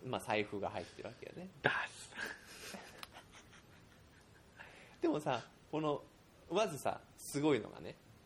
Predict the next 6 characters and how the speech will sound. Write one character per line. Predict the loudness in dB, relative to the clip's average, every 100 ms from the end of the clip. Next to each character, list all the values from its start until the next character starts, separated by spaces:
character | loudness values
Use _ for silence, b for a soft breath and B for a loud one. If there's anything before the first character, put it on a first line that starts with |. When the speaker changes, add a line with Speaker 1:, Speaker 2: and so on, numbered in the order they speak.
| -2
Speaker 1:
箱。 | 0 4 4
Speaker 2:
う |
ん。 | 4 -6 -20 -20 -20 -20 -20 -8
Speaker 1:
箱。 | -2 0 2 0 -2 -20 -20 -20 -20 -8
Speaker 2:
う | -2
ん。 | -2 -2 -4